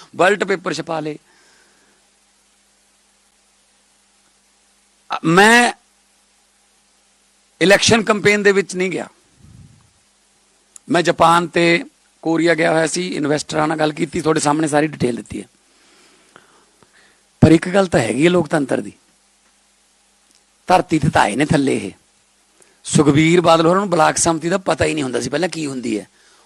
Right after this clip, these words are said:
ਹੁਣ ਮੋਟਰਸਾਈਕਲ ਤੇ ਫਿਰਦਾ ਸੀ ਕਿਸੇ ਨਾਲ, ਸਾਰਾ ਟੱਬਰ ਫਿਰਦਾ ਹੈ, ਬੀਬਾ ਜੀ ਵੀ ਫਿਰਦੇ ਨੇ, ਮੁੰਡਾ ਵੀ, ਅਹ,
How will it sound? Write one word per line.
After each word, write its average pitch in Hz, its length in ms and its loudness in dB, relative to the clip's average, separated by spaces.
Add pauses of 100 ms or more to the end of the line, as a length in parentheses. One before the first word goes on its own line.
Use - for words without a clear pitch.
(120)
ਹੁਣ 185 100 -2
ਮੋਟਰਸਾਈਕਲ 160 540 0
ਤੇ 156 100 2
ਫਿਰਦਾ 123 240 0
ਸੀ 139 120 -6
ਕਿਸੇ 156 180 -2
ਨਾਲ, 143 220 -4 (1400)
ਸਾਰਾ 165 380 2
ਟੱਬਰ 165 380 2
ਫਿਰਦਾ 139 320 0
ਹੈ, 147 120 -4 (1200)
ਬੀਬਾ 143 260 2
ਜੀ 175 100 0
ਵੀ 214 60 2
ਫਿਰਦੇ 170 300 0
ਨੇ, 165 100 -2
ਮੁੰਡਾ 151 360 0
ਵੀ, 180 200 -2
ਅਹ, - 1900 -14